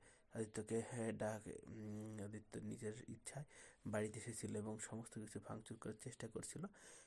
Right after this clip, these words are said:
এ কথা শুনতে কিন্তু বারবার তখন পরমার কাছে তখন সুদীপের চোখটা একবারে কপালে উঠে যায়।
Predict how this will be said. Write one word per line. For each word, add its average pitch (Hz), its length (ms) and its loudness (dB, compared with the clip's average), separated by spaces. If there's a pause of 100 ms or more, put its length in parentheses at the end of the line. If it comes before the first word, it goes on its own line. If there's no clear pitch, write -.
এ 117 140 6
কথা 117 220 0
শুনতে 113 360 0
কিন্তু 113 320 -2
বারবার 107 380 2
তখন 104 240 0 (100)
পরমার 110 360 2
কাছে - 260 -2 (420)
তখন 110 200 4
সুদীপের 110 400 0
চোখটা 107 360 0
একবারে 107 460 0
কপালে 107 320 0
উঠে 107 220 -2
যায়। 120 140 2